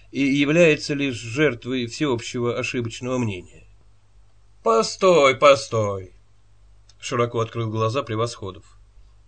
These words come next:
"Может быть, тебе воды надо? Впрочем, давай лучше выпьем ещё по одной рюмке, авось голова твоя просветлеет". И он подошёл к столу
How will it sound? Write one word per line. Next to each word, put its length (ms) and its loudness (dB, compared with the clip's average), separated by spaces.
"Может 380 0
быть, 280 -6
тебе 360 2
воды 460 2
надо? 460 -2
Впрочем, 720 -4
давай 280 2
лучше 480 -2
выпьем 560 -2
ещё 400 -8
по 160 -6
одной 260 -8
рюмке, 460 -6
авось 400 2
голова 380 6
твоя 260 0
просветлеет". 720 -10
И 80 -8
он 140 -4
подошёл 380 -4
к 60 -10
столу 380 -6